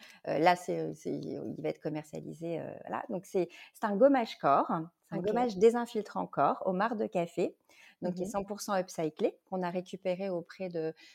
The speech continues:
Speaker 1: de restaurateurs, euh, d'hôtels, donc, euh, dans le sud de la France, puisque notre laboratoire est à côté de Grasse.
Speaker 2: D'accord.
Speaker 1: Donc, on a arpenté, euh, la, <laughs> notre joli sud.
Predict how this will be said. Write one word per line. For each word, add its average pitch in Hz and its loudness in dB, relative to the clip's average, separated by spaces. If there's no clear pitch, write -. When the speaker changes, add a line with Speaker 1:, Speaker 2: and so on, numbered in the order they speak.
Speaker 1:
de 185 0
restaurateurs, 220 -4
euh, 170 -6
d'hôtels, 180 0
donc, 175 -8
euh, 170 -4
dans 170 -6
le 165 -6
sud 220 -6
de 190 0
la 160 0
France, - -6
puisque - -20
notre 180 -8
laboratoire 165 -6
est 175 -8
à 160 -8
côté 160 -8
de 165 -14
Grasse. 165 -8
Speaker 2:
D'accord. 180 -6
Speaker 1:
Donc, 202 0
on 190 0
a 190 4
arpenté, 294 4
euh, 185 6
la, 180 8
<laughs> 392 6
notre 220 8
joli 262 6
sud. 254 0